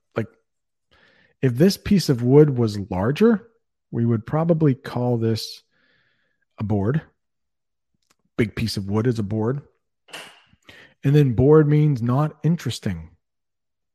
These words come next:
And I hope you don't think this is, uh, a boring lesson. I hope you don't get bored while watching it. But, uh, that subscriber who just left, but we just get two more subscribers.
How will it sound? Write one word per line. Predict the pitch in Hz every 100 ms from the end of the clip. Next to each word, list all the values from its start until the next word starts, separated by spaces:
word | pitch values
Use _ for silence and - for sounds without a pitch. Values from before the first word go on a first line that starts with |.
| _
And | 147
I | 143
hope | 113 190 185
you | 160
don't | 127 139 143 143
think | - 143 135
this | 143 135 -
is, | 135 120 123
uh, | 117 110 104 - - - _
a | 139
boring | 123 104 123 139 135 123
lesson. | 113 123 139 190 214 214 -
I | 123
hope | 117 147 151 151
you | 135
don't | 120 139 139 - _
get | 139 113 _
bored | - 127 143 156 131
while | 120 117
watching | 101 104 127 - 202
it. | 233 226 - _ _ _ _ _ _
But, | - 120 -
uh, | 131 127 127 -
that | 143 -
subscriber | 165 - - 151 214 165 107
who | 117
just | 127 135 -
left, | 139 170 110 - - _ _ _ _ _ _ _ _ _ _ _ _ _ - _
but | - 113
we | 120
just | 127 117
get | 151 -
two | -
more | 175 190 254
subscribers. | - - 104 85 - - -